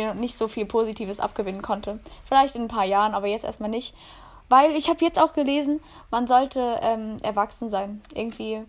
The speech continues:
ist es zu empfehlen für Leute, die erwachsen sind und,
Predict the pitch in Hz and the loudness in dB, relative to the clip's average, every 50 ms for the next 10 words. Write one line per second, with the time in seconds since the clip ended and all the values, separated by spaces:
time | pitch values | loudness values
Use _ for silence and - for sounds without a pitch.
0 | - - - - - 247 247 247 247 - - 269 240 240 240 - 294 285 294 294 | -18 -20 -20 -16 -10 -8 -8 -8 -6 -2 -2 -2 -2 -2 -4 -4 0 0 0 0
1 | 277 - 254 240 240 240 254 277 - 269 247 233 233 214 208 220 220 254 320 - | 0 -2 0 4 4 4 4 4 0 -6 -8 -4 -2 -2 -2 0 2 0 0 -2
2 | - - 320 311 302 294 311 320 311 320 320 311 - - - 254 262 262 254 254 | -4 -6 -4 -4 -2 -2 -2 -2 -2 -2 -4 -6 -8 -6 -2 -2 -2 0 -2 -4
3 | 254 247 - - - - | -6 -6 -10 -14 -16 -16